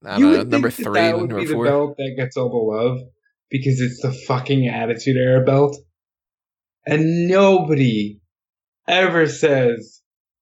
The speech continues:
Speaker 2: "That one was really nice."
Speaker 1: Nah, Winged Eagle all the way.
Speaker 2: I don't like that name because the eagles have wings. It's
Speaker 1: I
Speaker 2: what they
Speaker 1: know, it's
Speaker 2: have.
Speaker 1: pretty stupid. It, it's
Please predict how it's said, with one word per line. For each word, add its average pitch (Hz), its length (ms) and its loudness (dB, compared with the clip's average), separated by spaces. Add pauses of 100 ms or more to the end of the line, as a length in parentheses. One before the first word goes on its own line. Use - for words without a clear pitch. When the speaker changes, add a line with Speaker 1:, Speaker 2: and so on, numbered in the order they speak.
(240)
Speaker 2:
"That 139 200 0
one 135 140 -4
was 104 160 -12
really 95 180 -14 (160)
nice." 104 260 -18 (1040)
Speaker 1:
Nah, 80 380 -4
Winged 120 340 0
Eagle 104 280 -2
all 101 140 2
the 98 100 0
way. 98 340 0 (2000)
Speaker 2:
I 160 120 0
don't 240 160 4
like 233 160 2
that 202 120 0
name 165 220 -6
because 139 260 -10
the 139 80 -2 (180)
eagles 147 440 0
have 139 240 -2
wings. 135 340 -2
It's 131 140 -8
Speaker 1:
I 135 60 0
Speaker 2:
what 127 80 0
they 127 80 2
Speaker 1:
know, 117 100 0
it's 123 160 0
Speaker 2:
have. 127 80 0
Speaker 1:
pretty 120 180 -2
stupid. 101 440 -4
It, 107 220 -6
it's 120 420 -4